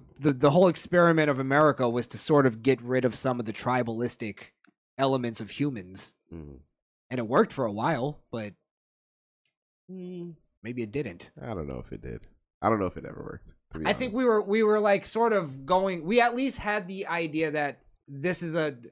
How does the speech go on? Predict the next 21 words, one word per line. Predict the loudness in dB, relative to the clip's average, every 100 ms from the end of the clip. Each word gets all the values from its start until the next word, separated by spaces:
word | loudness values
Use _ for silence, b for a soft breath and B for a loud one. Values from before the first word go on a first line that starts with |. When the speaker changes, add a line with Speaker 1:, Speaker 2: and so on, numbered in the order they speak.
| _ _
Speaker 1:
we're | 0
part | 0 -2 4 4 4
of | 0
something | 0 0 0 -4
important. | -2 -2 -2 -4 -18 -20 -20 b b b b
Speaker 2:
This | -4
is | 2
gonna | 2
sound | 6 4 4
insane, | 0 -2 -2 -2
but | -4 -4
the | -4
best, | 2 4 4 2 -16 -14
not, | -2 0 2
I | 6
don't | 6
wanna | 4
say | 0
the | -4
best | 0 -2 -2 -6
time, | -8 -8